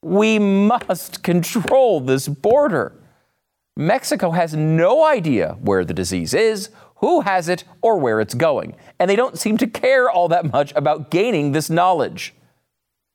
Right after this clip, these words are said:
Long term, we're vaccinating the population at about ten times the per capita rate of Mexico. So this is going to be a big problem for a very, very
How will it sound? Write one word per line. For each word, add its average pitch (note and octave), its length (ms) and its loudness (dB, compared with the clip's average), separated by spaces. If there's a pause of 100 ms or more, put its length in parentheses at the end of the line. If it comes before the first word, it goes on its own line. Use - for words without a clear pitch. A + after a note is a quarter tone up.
(200)
Long G#3 360 0
term, B2+ 500 -4
we're D#3 180 0
vaccinating B2 760 -4 (160)
the A2+ 120 -2
population B2 840 -4 (280)
at C3+ 100 0
about - 360 -4
ten A#3 540 -4
times F#3 480 -4
the F#3 80 0
per F#3 140 -6
capita C#3 340 -2
rate G2+ 260 -2
of A#2+ 100 -2
Mexico. C3+ 540 -4 (380)
So - 100 -2
this F#3 240 0
is A#3 140 0
going A3 300 -2
to A3+ 120 0
be G#3+ 260 0
a G#3 260 0 (420)
big C4 260 0
problem G#3+ 540 0 (200)
for A3 280 0
a A3 140 2
very, G3 540 0 (220)
very B2+ 680 0